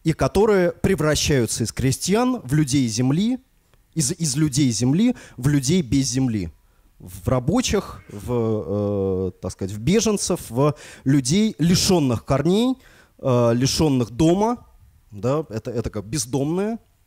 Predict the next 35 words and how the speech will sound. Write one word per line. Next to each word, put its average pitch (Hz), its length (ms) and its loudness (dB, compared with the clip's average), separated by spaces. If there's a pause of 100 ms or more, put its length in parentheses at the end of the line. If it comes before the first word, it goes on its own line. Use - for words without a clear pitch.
(600)
э, 120 340 2 (400)
и 175 260 0
лишенных, 190 580 0
как 180 220 -4
бы, 175 320 -2
ну, 156 200 0
отечества, 131 580 -4
потому 107 260 -8
что - 160 -10
у - 20 -4
них 131 180 -8
нет 170 220 -4
никакой 135 360 -6
конкретной, 120 600 -6
как 110 240 -10
бы, 117 200 -2
привязки, 135 540 -4
у - 20 -6
них 110 220 -6
нет 143 240 -2 (260)
родного 151 520 0
уголка, 147 640 0 (280)
да, 147 240 0
их 131 300 -6
дом 226 320 0
везде, 143 420 0
где 135 480 -2 (360)
и 151 200 -2
готовы 147 520 0
купить, - 460 -8
как 117 220 -4
бы, 120 120 0
их 120 80 -4
способность 120 720 -4
к, 107 400 -4